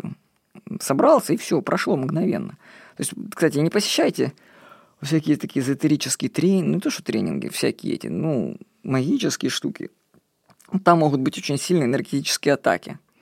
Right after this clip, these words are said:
И если вы не готовы к этому, то ой-ой-ой-ой-ой, может быть очень плохо быть. Может тошнить начать, реально может вырвать прямо там.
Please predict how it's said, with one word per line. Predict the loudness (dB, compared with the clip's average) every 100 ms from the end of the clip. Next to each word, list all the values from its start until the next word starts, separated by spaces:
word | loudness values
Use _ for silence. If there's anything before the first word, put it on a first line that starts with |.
| -20 _ _ _ -4
И |
если | 2 4 4 2
вы | 2 4
не | 4 2
готовы | 0 2 4 4 2
к | 2
этому, | 0 0 -4 -8 -12 _
то | 0
ой-ой-ой-ой-ой, | 2 4 2 2 4 4 2 0 0 0
может | 0 -2 -2
быть | -2 -2
очень | -2 -2 -2
плохо | -2 -2 -2 -6 -12 -14 _ _ _ _
быть. | -10 -8 -8 -12 _ _ _ _ _ _ _
Может | -2 -2 0
тошнить | 0 2 2 2
начать, | 2 2 4
реально | 4 4 4
может | 0 -2 -2
вырвать | 0 0 -2
прямо | -4 -6 -6
там. | -12 -14